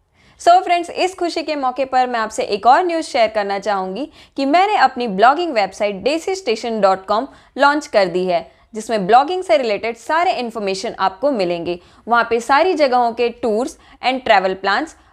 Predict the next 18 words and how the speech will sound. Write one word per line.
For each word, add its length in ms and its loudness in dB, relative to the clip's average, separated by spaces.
प्लस 280 4
वहाँ 180 -2
की 160 -10
स्पेसिफिक 640 -4
क्वालिटीज 540 2
देखने 320 -2
को 100 -2
आपको 300 0
मिलेंगी। 500 -4
यदि 200 2
ट्रैवल 360 2
से 140 -2
रिलेटेड 380 0
आपकी 300 0
कोई 220 0
भी 140 -4
क्वेरी 440 2
है, 200 0